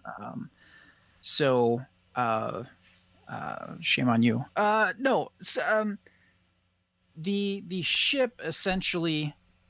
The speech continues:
Speaker 2: has that dish that's that kind of folded, backwards folded up umbrella for the front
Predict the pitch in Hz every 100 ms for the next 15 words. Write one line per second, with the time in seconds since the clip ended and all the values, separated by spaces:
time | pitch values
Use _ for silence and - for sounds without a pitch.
0 | - - 180 175 151 151 123 143 175 123
1 | - - - 147 - - 156 135 - _
2 | _ _ - 156 139 - _ _ _ -
3 | - - 190 180 175 147 147 - 160 175
4 | - 180 151 - - 170 156 151 139 -
5 | 139 139 135 131 139 123 - - 113 -
6 | 147 127